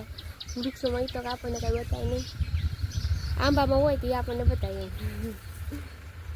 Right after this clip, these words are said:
બધા પક્ષીઓનો ઉછેર પણ અહીંયા થાય છે ને, આમ બહુ મજા આવે. ઘણા બધા પક્ષીઓનો ઉછેર થાય છે.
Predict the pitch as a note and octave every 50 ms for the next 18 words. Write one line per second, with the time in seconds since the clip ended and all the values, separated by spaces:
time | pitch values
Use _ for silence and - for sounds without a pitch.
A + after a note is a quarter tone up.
0 | - - - B3 B3+ - - - C4+ A#3+ - - B3+ - - - C4 B3 A#3+ A#3+
1 | A#3 A3+ A3 A3 A3 A3 A#3+ A3+ - C#4+ C4+ B3 B3 A#3+ B3 B3+ B3+ B3+ B3 B3
2 | B3+ B3 B3+ B3+ - B3 A#3+ A3 G#3+ G#3+ G#3+ A#3+ A#3+ A3+ A3 A#3 A3+ B3 A3 G3+
3 | F#3+ G3 F#3+ - - - A#3 A3 A#3 A3+ A3 A#3 A3 G#3 G3 - G#3+ - - A#3
4 | G#3+ G#3 G3+ G3+ G#3 G#3 - G3+ G3 G3+ G3 G3+ G3+ G3+ - - -